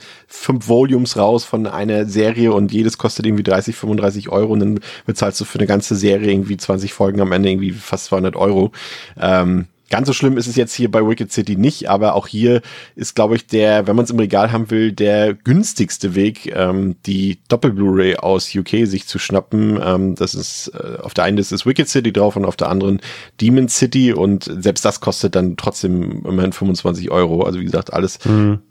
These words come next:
Speaker 1: nicht so ganz billig.
Speaker 2: Aber das kennt man ja eher aus dem Anime-Bereich, weil da eben Lizenzen sehr teuer
Speaker 1: Ja.
Speaker 2: sind und, ähm,
Speaker 1: Und
Speaker 2: die,
Speaker 1: Synchro.
Speaker 2: die Pre-,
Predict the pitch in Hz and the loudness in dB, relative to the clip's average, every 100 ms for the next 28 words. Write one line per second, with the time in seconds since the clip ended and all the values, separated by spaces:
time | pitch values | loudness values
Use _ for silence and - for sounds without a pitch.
0 | - 110 - - - 95 107 104 - 104 | 0 0 0 -8 -6 -2 0 -2 -4 -2
1 | 101 98 - - 113 101 87 - - - | -2 -4 -10 0 2 2 -2 -8 -20 -10
2 | - 113 113 107 - - 117 107 113 110 | -2 2 2 0 -6 -4 -2 2 2 2
3 | 113 104 117 113 101 107 104 107 - 104 | 0 0 0 0 0 0 2 0 -2 -2
4 | 101 104 101 101 101 127 123 120 110 - | 0 0 0 -2 0 0 2 2 2 2
5 | 107 104 98 107 95 - - 95 95 95 | 2 2 2 0 -2 -8 -6 -4 -4 -6
6 | 67 95 95 92 95 92 104 110 107 107 | -4 -2 -2 -2 -4 -2 0 2 2 2
7 | 101 - | 2 0